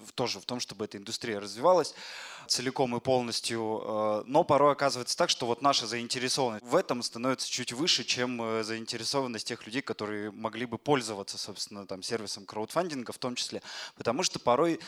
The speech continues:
для многих, э, оказывается разочарованием того, что, ну, опять придётся работать. Что и в краудфандинге опять нужно что-то делать для того, чтобы эти деньги появились. Опять нужно что-то делать, опять нужно кому-то что-то рассказывать, показывать свой проект, доносить его значимость, актуальность,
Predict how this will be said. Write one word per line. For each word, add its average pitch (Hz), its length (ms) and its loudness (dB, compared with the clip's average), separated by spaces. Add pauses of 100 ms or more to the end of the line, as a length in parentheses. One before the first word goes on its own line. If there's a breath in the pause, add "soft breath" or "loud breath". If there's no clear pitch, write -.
(100)
для 123 120 -2
многих, 131 380 0
э, 113 280 6
оказывается 110 840 2
разочарованием 123 880 4
того, 120 280 4
что, - 180 0
ну, 120 140 4
опять 135 240 2
придётся 113 460 -2
работать. 107 480 -2 (200 loud breath)
Что - 160 -4
и 165 140 -6
в - 80 -8
краудфандинге 135 680 0
опять 127 240 0
нужно 117 220 -6
что-то 123 320 -2
делать 113 380 -2
для 95 120 -8
того, 95 240 -2
чтобы 107 280 -4
эти 104 140 -6
деньги 117 320 -6
появились. 113 540 -4
Опять 143 340 2
нужно 127 220 -2
что-то 123 300 -2
делать, 180 460 6
опять 139 340 2
нужно 127 220 -2
кому-то 131 340 -2
что-то 120 320 0
рассказывать, 165 1040 4
показывать 113 520 2
свой 120 220 0
проект, 147 380 2
доносить 117 400 -2
его 110 120 0
значимость, 123 520 -2
актуальность, 120 560 2